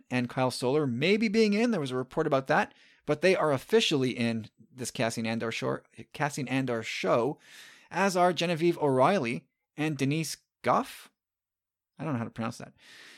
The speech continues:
Uh, they have joined the cast, and, um, obviously G-,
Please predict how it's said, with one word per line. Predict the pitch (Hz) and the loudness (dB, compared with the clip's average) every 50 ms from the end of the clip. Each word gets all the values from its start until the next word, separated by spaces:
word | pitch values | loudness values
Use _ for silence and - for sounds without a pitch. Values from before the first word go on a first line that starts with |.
| - - _ _ - | -20 -20 _ _ -4
Uh, | 143 139 135 127 | 0 0 2 4
they | 135 180 | 4 4
have | 185 147 | 4 4
joined | 147 165 156 151 | 2 0 0 0
the | 147 139 | -2 -4
cast, | - 156 147 143 143 139 - - - - _ _ _ _ _ _ _ | -4 -2 0 0 -2 -2 -6 -10 -14 -16 _ _ _ _ _ _ _
and, | - 147 139 127 131 131 123 127 | -8 -4 -2 -2 -2 -2 -2 0
um, | 127 127 127 123 123 123 120 117 - _ _ - | 0 0 0 0 -2 -2 -4 -8 -12 _ _ -6
obviously | 131 131 131 139 135 - 135 131 127 117 | -4 -4 -2 -4 -4 -6 -6 -6 -6 -6
G-, | 117 - - | -8 -14 -18